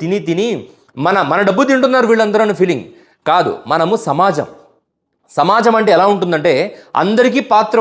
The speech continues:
ఉంటుంది. మన పక్కింటి వాడు బాగుండాలి, ఎదురింటి వాడు బాగుండాలి, మన ఇంట్లో పనిచేసేవాడు కూడా బాగుండాలి. ఆ బాగుండటం కోసం మన ద్వారా ప్రభుత్వం వాళ్లకు బెనిఫిట్ చెయ్యాలి. ఆ బెనిఫిట్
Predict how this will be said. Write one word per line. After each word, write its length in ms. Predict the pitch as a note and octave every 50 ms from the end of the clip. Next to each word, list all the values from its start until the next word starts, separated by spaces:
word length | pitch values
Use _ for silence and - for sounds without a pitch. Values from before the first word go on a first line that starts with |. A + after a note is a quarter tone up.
| G#3
ఉంటుంది. 260 | G3 E3 E3+ D3 A#2+ G#2 - - D#3+
మన 80 | E3+ E3+ E3 -
పక్కింటి 360 | E3 - - G#3+ G#3+ F3 G#3+ F#3
వాడు 140 | G3+ F#3 E3 D#3
బాగుండాలి, 440 | F3+ F#3 F#3+ G3+ G3 G3 G3 G3+ A3 G3 E3
ఎదురింటి 300 | D#3 F#3 G#3 G3 G#3 G3
వాడు 160 | G#3 F#3+ F3+ E3+ F3+
బాగుండాలి, 360 | F3+ F#3 F3+ F3+ F#3 G3+ G#3+ G3
మన 120 | E3+ E3
ఇంట్లో 140 | D#3+ G#3 G3 D#3
పనిచేసేవాడు 500 | D3 E3+ F3+ F#3 F#3 F#3+ F3 E3+ E3 D#3+
కూడా 120 | F3+ F#3+ E3 C#3+
బాగుండాలి. 380 | C3+ B2+ B2+ A#2 G2+ F#2 E2 E2 - - - - - - _ - D#3
ఆ 20 | E3 C#3+ A2+ C#3+ D3+
బాగుండటం 580 | E3 G#3 A#3+ B3+ B3+ B3+ B3+ C4 B3+ B3+ B3 A#3+ A3+ A#3
కోసం 220 | A#3 A#3 C4 C4+ A#3 E3+ D#3+
మన 80 | F3 G#3 G#3 F3 G3
ద్వారా 220 | A3+ A3 A#3 B3+ A#3+ -
ప్రభుత్వం 440 | F3+ E3 F3 G#3 F3+ - A3 A3+ A3+ G#3 F3
వాళ్లకు 260 | E3 E3 F#3 G3 F#3+ D3+ C#3+
బెనిఫిట్ 320 | D3 E3 E3 F3+ G3 D3+ - -
చెయ్యాలి. 320 | C3+ A#2+ B2 B2 G#2 - - - - _ _ _ _ _ _ _ - D3+
ఆ 20 | F#3 F3+ D3 C3+
బెనిఫిట్ 360 | E3 G3 A#3+ G#3 A3 C4+ A#3